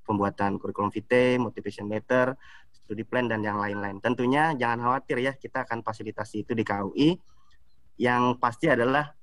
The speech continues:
ayo daftar, dan syaratnya adalah ada dua, harus mampu dan mau. Mampu ini bukan masalah keuangan atau finansial ya, tapi mampu dalam hal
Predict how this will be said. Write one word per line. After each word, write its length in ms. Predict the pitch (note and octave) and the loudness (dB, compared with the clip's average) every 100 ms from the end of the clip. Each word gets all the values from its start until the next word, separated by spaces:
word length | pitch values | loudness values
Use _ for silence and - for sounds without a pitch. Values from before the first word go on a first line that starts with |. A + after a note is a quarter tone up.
| - - - B2+ | -20 -20 -6 0
ayo 260 | C#3 C3+ - - | 2 0 -4 -20
daftar, 640 | - G#2+ - C3+ D3 E3 E3 - - - - | -10 -10 -4 -2 0 -2 -8 -14 -20 -20 -10
dan 220 | A2+ A2+ | -4 -4
syaratnya 480 | A2+ A2 A2 D3 B2+ | -2 -2 -2 0 0
adalah 160 | A#2+ A#2 - | 0 -2 -4
ada 160 | A#2+ A#2 | -4 -2
dua, 220 | C3 C#3 - - - - - | 2 0 -2 -14 -20 -20 -10
harus 380 | - A2+ A#2 - | -4 -2 -2 -2
mampu 560 | B2 A2 A2 C#3 D3+ C3 | -2 -2 -2 -2 -4 -2
dan 320 | A2+ A2 A2+ | -4 -4 -6
mau. 300 | G#2 G#2 A2 - - | -4 -2 -4 -8 -16
Mampu 400 | - A2 A#2 B2+ | -4 -2 0 2
ini 100 | C3+ | 2
bukan 380 | E3 D3 - A#2+ | 2 0 -2 -2
masalah 580 | A#2 A2+ A2+ A2+ A2 A2 - - - - | -2 -2 -2 0 0 -4 -12 -20 -14 -2
keuangan 480 | G#2+ B2 B2 C3+ B2 | 2 2 2 2 0
atau 240 | A#2+ A#2 | -4 -4
finansial 480 | B2+ B2 C3 C#3 A2+ | -4 -4 -2 -2 -2
ya, 80 | A#2+ | -4
tapi 240 | C#3 C3+ | -6 -2
mampu 460 | C3 A2 G#2 B2+ B2 | 0 0 -2 -4 -4
dalam 260 | G2+ G#2+ G#2 | -4 -4 0
hal 240 | A#2 A#2+ | 0 -2